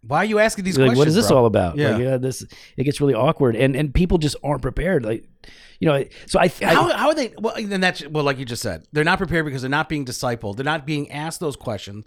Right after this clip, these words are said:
Speaker 2: Mm-hmm.
Speaker 1: 'cause those should be questions that they see coming forward, right? Like
Speaker 2: Yeah.
Speaker 1: they, they should be anticipating they're gonna delve deep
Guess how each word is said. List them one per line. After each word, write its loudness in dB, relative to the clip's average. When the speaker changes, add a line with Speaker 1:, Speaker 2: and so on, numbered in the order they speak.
Speaker 2:
Mm-hmm. -2
Speaker 1:
'cause -4
those -2
should -4
be -8
questions -8
that -4
they -2
see -4
coming -4
forward, -4
right? -2
Like -2
Speaker 2:
Yeah. -2
Speaker 1:
they, -4
they 0
should -2
be -2
anticipating -4
they're 0
gonna 0
delve -2
deep -4